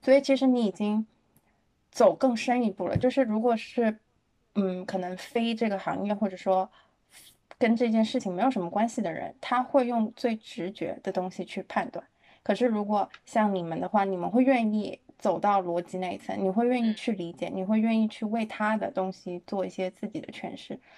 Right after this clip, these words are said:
Speaker 1: 但是只要你开启了那一步，其实你不会有任何一个无法解释的东西的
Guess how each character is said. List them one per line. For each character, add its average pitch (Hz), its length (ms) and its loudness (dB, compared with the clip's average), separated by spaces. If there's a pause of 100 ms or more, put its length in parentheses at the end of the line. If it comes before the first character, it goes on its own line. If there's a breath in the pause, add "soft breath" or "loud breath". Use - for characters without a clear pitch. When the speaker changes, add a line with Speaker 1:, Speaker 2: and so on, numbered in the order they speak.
(180 loud breath)
Speaker 1:
但 294 140 4
是 277 100 4
只 254 100 0
要 220 140 4
你 226 100 0
开 240 220 0
启 247 160 -4
了 175 60 -2
那 190 140 0
一 180 40 -4
步， - 160 -14
其 - 180 -6
实 233 100 -2
你 226 160 4
不 160 260 -8
会 233 220 0
有 175 160 -4
任 202 200 0
何 180 140 -6
一 165 120 -6
个 - 280 -4 (400 soft breath)
无 190 120 2
法 190 240 2
解 175 200 -4
释 - 180 -8
的 - 80 -4
东 - 180 -10
西 - 180 -18
的 - 80 -16